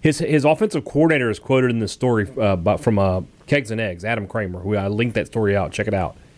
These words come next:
They had twelve touchdowns called back for penalties.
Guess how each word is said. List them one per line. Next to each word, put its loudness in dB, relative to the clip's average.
They 2
had 0
twelve 0
touchdowns 0
called 2
back -2
for -14
penalties. -8